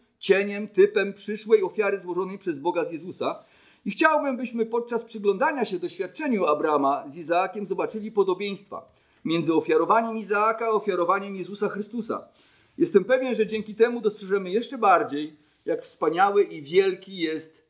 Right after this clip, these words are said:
Boży plan zbawienia. Po pierwsze, wiara musi być poddana próbie. Zobaczcie, po tych wydarzeniach wystawił Bóg Abrahama na próbę. Czy tego chcemy, czy nie, musimy uznać,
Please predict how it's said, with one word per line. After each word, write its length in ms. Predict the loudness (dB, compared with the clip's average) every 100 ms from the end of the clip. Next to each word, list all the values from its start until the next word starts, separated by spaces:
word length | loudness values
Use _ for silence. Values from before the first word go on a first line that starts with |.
| _
Boży 440 | 2 4 4 0
plan 320 | 0 0 0
zbawienia. 540 | -2 -2 0 -2 -4 -8 _ _ _ 2
Po 80 |
pierwsze, 600 | 4 2 0 4 6 6
wiara 320 | 6 6 6 4
musi 280 | 2 -2
być 160 | -2 0
poddana 440 | 2 2 2 0
próbie. 440 | 0 0 2 2 0 -10 _ _ _
Zobaczcie, 600 | 2 4 4 4 4 4 -2 -2
po 160 | 4 4
tych 220 | 4 -4
wydarzeniach 720 | 0 0 2 0 0 0 0
wystawił 600 | -2 0 4 2 2 -2
Bóg 320 | -2 -2 -2 0
Abrahama 840 | 0 0 0 2 4 4 0 -4 _ _ _ _ -4
na 220 | 4 4
próbę. 640 | 4 0 0 2 4 4 2 -8 _ _ _ _ _
Czy 120 | -2
tego 280 | 6 6 6
chcemy, 380 | 2 2 2 2
czy 180 | 0 0
nie, 360 | 4 4 2 0
musimy 340 | -4 -2 -2
uznać, 540 | -2 -2 0 -2 -4